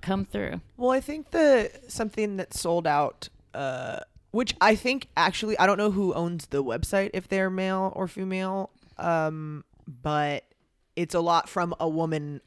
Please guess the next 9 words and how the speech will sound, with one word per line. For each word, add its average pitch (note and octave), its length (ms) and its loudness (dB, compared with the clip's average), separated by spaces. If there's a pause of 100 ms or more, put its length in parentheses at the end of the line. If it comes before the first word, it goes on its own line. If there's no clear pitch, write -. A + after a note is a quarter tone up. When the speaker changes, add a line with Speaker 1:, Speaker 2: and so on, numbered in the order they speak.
(100)
Speaker 2:
author. C3 520 -2
It's - 140 -6
from D#3+ 160 -2
another D3 280 -2
book. C3 380 -6
I'll D3+ 140 -6
Speaker 1:
Mm-hmm. G#3 80 2
Speaker 2:
find E3+ 320 0
the, C3 260 -2